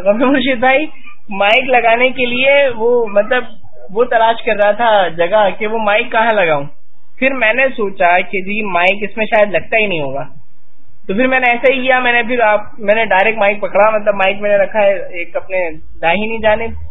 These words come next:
اور بڑا فائدہ ہو گیا کہ ماشاءاللہ مجھے اپنے کان کو تکلیف نہیں دینا پڑے گی۔ ماشاءاللہ۔ ہاں جی، بلٹن ہے، بالکل بلٹن ہے۔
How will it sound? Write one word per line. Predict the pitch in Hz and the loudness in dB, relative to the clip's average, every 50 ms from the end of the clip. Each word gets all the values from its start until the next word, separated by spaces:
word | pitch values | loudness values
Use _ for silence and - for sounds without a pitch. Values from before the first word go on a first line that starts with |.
| - - - - - | -8 -8 -8 -4 0
اور | 185 180 190 202 214 214 214 202 | 2 2 2 2 2 2 0 0
بڑا | 180 175 175 185 185 208 220 220 | -2 -4 0 2 4 4 4 2
فائدہ | - 208 196 202 226 | 2 0 2 4 4
ہو | 233 226 220 | 4 2 2
گیا | 214 226 233 233 | 2 0 0 0
کہ | 233 226 | 0 0
ماشاءاللہ | 214 202 202 202 226 220 214 220 214 | 2 0 0 0 0 0 2 2 0
مجھے | 214 214 208 214 220 | 0 0 -2 -4 -4
اپنے | 208 226 226 | -2 -4 -4
کان | 220 208 202 202 208 214 220 - - - - - - - | -2 0 0 0 0 -2 -6 -8 -8 -8 -8 -8 -8 -6
کو | - 208 208 | -6 -6 -2
تکلیف | 208 196 190 214 220 247 233 247 | 0 -2 -2 0 -4 -4 -2 -2
نہیں | 240 226 226 214 | 0 0 0 2
دینا | 202 190 185 185 | 2 2 2 2
پڑے | 180 175 160 147 143 143 | 0 0 -2 -2 -2 -4
گی۔ | 156 156 151 - - - - - - - - - - - - - - - - - - - - | -6 -8 -8 -8 -8 -8 -8 -8 -8 -8 -8 -8 -8 -8 -8 -8 -8 -8 -8 -8 -8 -4 -2
ماشاءاللہ۔ | 160 160 160 - 190 165 160 160 160 170 170 165 156 - 156 - - - - - - - - - - - - - - - - - - - - - - - - - | -2 -2 0 0 0 0 2 2 2 2 2 2 2 0 -4 -6 -8 -8 -8 -8 -8 -8 -8 -8 -8 -8 -8 -8 -8 -8 -8 -8 -8 -8 -8 -8 -6 -6 -2 0
ہاں | 185 185 | 0 0
جی، | 180 190 220 | 0 0 -2
بلٹن | 196 196 202 202 226 226 208 196 | -2 -2 -2 -2 -2 0 0 0
ہے، | 170 165 | -2 -2
بالکل | 165 170 175 185 - 220 | -2 -4 -4 -4 -4 -4
بلٹن | 208 180 170 170 - 185 185 180 | -4 -4 -6 -4 -4 -4 -2 -2
ہے۔ | 190 226 247 - - - | -2 -4 -4 -6 -8 -8